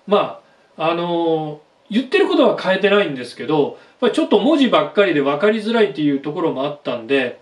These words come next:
うちのちょっとチームメンバーにですね、頼んで、えー、イラスト、図をいくつか入れてもらったんで、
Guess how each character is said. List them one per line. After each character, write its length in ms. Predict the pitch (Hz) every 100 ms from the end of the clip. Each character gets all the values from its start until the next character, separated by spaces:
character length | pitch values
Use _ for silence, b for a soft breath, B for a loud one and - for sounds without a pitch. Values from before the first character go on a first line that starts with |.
| -
う 80 | -
ち 140 | 175
の 500 | 175 170 165 156 147
ち 60 | 160
ょ 40 |
っ 40 | 151
と 300 | 123 107 -
チ 140 | - 156
ー 60 |
ム 60 | 151
メ 100 | 160
ン 80 | 143
バ 120 | 110
ー 40 |
に 60 | 107
で 60 | 101
す 100 | 135
ね、 140 | 110
頼 220 | 120 127
ん 100 | 117
で、 220 | 107 107 101 B B B B -
え 220 | 127 117
ー、 60 | 131
イ 40 |
ラ 120 | 165
ス 160 | 180 -
ト、 320 | 180 156 139 117
図 320 | 127 165 170
を 460 | 160 180 180 143 - b b b
い 100 | 156
く 100 | 151
つ 60 | -
か 120 | 120
入 100 | 117
れ 80 | 127
て 320 | 131 123 123
も 120 | 120 123
ら 100 | 123
っ 80 | -
た 140 | 131
ん 120 | 113 104
で、 320 | 117 110